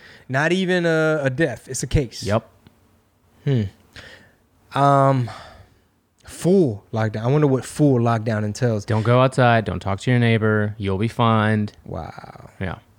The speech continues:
Speaker 1: They're gonna fly a drone over your motherfucking house.
Speaker 2: They are doing that. They're flying real, I mean, we've seen some of those videos. I don't know how intense it's about to get now that they're back into full lockdown. And apparently they don't see it, uh, lifting at the end of this month, like they said. It's probably gonna go into September, October.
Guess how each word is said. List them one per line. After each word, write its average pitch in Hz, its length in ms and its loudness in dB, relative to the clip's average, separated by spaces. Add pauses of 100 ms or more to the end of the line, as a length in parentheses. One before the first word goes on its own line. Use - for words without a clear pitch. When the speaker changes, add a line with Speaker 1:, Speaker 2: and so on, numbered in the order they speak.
(180)
Speaker 1:
They're 117 100 -2
gonna 117 120 2
fly 117 220 2
a 107 40 2
drone 123 420 4
over 113 160 2
your 110 120 0
motherfucking 110 520 -2
house. 110 360 -4
Speaker 2:
They 113 120 2
are 180 100 6
doing 127 220 4
that. 87 120 0
They're 104 60 -4
flying 120 340 2
real, 147 120 0
I 120 80 2
mean, 113 260 4
we've 165 140 -2
seen 101 180 0
some 101 140 -2
of 92 40 0
those 87 120 -4
videos. 95 260 -2
I 110 60 2
don't 117 80 2
know 113 80 4
how 110 80 4
intense 104 320 -2
it's 95 100 -8
about 95 280 -4
to 160 60 0
get 185 260 2
now 151 180 2
that 135 140 0
they're 117 100 2
back 113 280 0
into 113 120 0
full 120 160 -4
lockdown. 120 220 0
And 127 100 2
apparently 151 480 2 (300)
they 131 100 4
don't 151 180 0
see 143 180 0
it, - 260 0
uh, 113 120 0
lifting 110 540 0
at 101 100 -4
the 110 140 -2
end 110 160 0
of 95 180 -2
this 104 180 -4
month, 104 280 0
like 92 160 -2
they 101 100 -4
said. 87 220 -4
It's 90 100 -8
probably 107 160 0
gonna 101 140 0
go 98 180 4
into 95 380 2
September, 98 380 0
October. 90 440 0